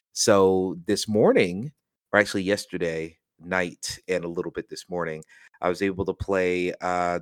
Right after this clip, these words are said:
the new season, uh, season ten Emergence for Apex Legends. And I'll be honest with you, Chief, I haven't had a chance to play all of the new content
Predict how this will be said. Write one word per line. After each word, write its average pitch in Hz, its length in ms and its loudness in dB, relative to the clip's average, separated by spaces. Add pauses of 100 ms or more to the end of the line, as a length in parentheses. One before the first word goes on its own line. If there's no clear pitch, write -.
the 92 100 -4
new 123 240 -2
season, 80 580 -10 (160)
uh, 85 260 -6
season 101 420 -8
ten 131 440 -4
Emergence 87 600 -4
for - 140 0
Apex 85 400 -2
Legends. 85 380 -8 (500)
And 131 460 6
I'll 147 100 10
be 151 140 6
honest 135 320 2
with 143 140 -2
you, 135 60 -10
Chief, 147 380 0 (760)
I 117 40 4
haven't 123 260 6
had 120 160 2
a 117 60 2
chance 120 400 -6
to 104 100 -2
play 110 680 0 (520)
all 107 420 6
of 104 180 -2
the 104 100 2
new 101 600 -2 (100)
content 104 520 -2